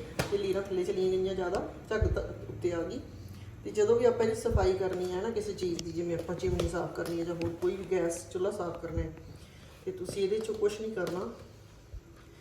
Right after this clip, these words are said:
ਇਹ ਕਲੀਨ ਕੱਢਣੀ ਹੈ। ਠੀਕ ਹੈ, ਲਓ ਇਹ ਤੋਂ। ਫਿਰ ਤੁਸੀਂ ਸਫਾਈ ਕਰਨੀ ਹੈ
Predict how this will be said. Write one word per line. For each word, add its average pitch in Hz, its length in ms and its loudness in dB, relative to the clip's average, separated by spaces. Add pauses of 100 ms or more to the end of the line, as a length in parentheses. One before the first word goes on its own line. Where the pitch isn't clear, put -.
(260)
ਇਹ 202 100 0
ਕਲੀਨ 190 280 0
ਕੱਢਣੀ 220 380 0
ਹੈ। 226 60 4 (3500)
ਠੀਕ - 240 -8
ਹੈ, 190 60 -4 (600)
ਲਓ 151 120 -6 (1900)
ਇਹ 156 120 -4
ਤੋਂ। - 200 -12 (2750)
ਫਿਰ 220 120 2
ਤੁਸੀਂ 214 220 -2
ਸਫਾਈ 185 260 0
ਕਰਨੀ 180 360 0
ਹੈ 208 60 -6